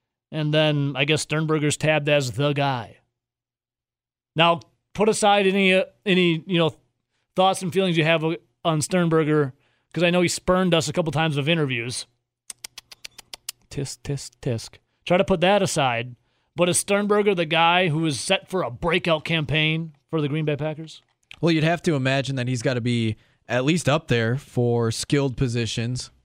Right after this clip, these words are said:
Speaker 2: with the Green Bay Packers, right?
Speaker 1: Mm-hmm.
Speaker 2: 'Cause <laughs> who else do you think is a good candidate to break out this year at the skill position?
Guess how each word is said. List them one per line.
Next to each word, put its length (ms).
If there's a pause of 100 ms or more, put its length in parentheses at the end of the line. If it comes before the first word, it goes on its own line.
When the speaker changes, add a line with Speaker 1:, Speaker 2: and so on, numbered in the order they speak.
(140)
Speaker 2:
with 140
the 80
Green 240
Bay 140
Packers, 480
right? 280 (100)
Speaker 1:
Mm-hmm. 260 (640)
Speaker 2:
'Cause 220 (100)
<laughs> 100
who 540
else 220
do 100
you 40
think 240
is 80
a 60
good 240
candidate 480 (300)
to 120
break 400
out 240
this 200
year 260 (340)
at 160
the 80
skill 260
position? 500